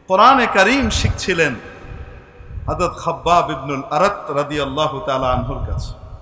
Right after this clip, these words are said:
ইসলামের জন্য বড় কোরবানি দেনেওয়ালা এক সাহাবী ছিলেন হযরত খাব্বাব। আহ, ওনার কাছে গিয়ে ওনারা কোরআন শিখতেছিলেন। হযরত খাব্বাব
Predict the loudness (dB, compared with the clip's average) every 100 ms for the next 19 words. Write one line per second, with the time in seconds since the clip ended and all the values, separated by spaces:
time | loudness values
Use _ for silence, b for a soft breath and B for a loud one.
0 | -14 -10 -10 -10 -8 -2 -2 -2 -4 -6
1 | -4 -4 -4 -2 2 4 4 4 2 2
2 | 2 4 4 2 0 2 2 0 -6 -4
3 | -2 -4 -4 -4 -6 0 4 4 2 -8
4 | -10 -12 -12 -14 -14 -16 -20 -20 -18 -16
5 | -16 -18 -20 -20 -20 _ _ _ _ _
6 | -20 -20 -20 -20 _ _ _ _ -4 -4
7 | -4 -12 -14 -2 4 4 6 2 0 -4
8 | 0 0 -2 -8 -12 -14 -14 -4 2 2
9 | 2 4 4 4 -4 -8 -8 -6 -2 -2
10 | 0 0 -2 -2 -2 0 4 4